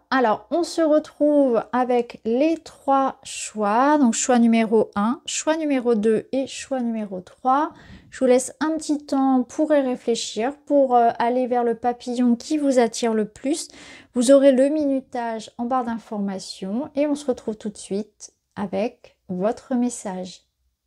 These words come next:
Bonjour à vous qui avez choisi le choix numéro un. On va aller voir tout de suite votre message. L'amour en moi est plus puissant que le doute ou la peur.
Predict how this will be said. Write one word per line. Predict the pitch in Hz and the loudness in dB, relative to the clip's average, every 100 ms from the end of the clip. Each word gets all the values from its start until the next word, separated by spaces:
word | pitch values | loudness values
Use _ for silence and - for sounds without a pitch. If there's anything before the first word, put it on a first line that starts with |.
| _ _ _ _ _ _ _ _ _ _ _ _ - _ _ _ _ _ _ _ _ _ _ _ _ _ _ _ _ _ _ _ _ - _ | _ _ _ _ _ _ _ _ _ _ _ _ -20 _ _ _ _ _ _ _ _ _ _ _ _ _ _ _ _ _ _ _ _ -20 _
Bonjour | 196 240 339 339 | -2 0 2 2
à | 320 | 2
vous | 254 262 | 2 0
qui | 262 262 | 0 0
avez | 233 | 2
choisi | 240 - 240 233 240 | 0 -2 -4 0 -2
le | |
choix | 226 - 254 240 | -2 -4 -2 0
numéro | 240 269 226 | 2 2 2
un. | 220 269 | 2 2
On | 277 | 2
va | 220 | 4
aller | 214 | 2
voir | 214 220 | 2 -2
tout | - | -4
de | 240 | -12
suite | - 202 | -6 -4
votre | 214 247 - | -2 -4 -2
message. | 233 214 - 240 233 285 - _ _ _ _ _ _ 226 | -2 0 -4 -4 -2 -2 -6 _ _ _ _ _ _ 2
L'amour | 240 302 311 | 4 4 4
en | 262 | 4
moi | 247 254 294 | 4 4 2
est | 294 | -2
plus | - | -4
puissant | 214 247 254 - 294 311 | -6 -6 -8 -4 -4 0
que | 269 | 0
le | 226 | 2
doute | 208 262 285 - | 0 -2 -4 -8
ou | 254 | -4
la | 254 226 | 0 0
peur. | 220 220 202 190 | 0 -2 0 -2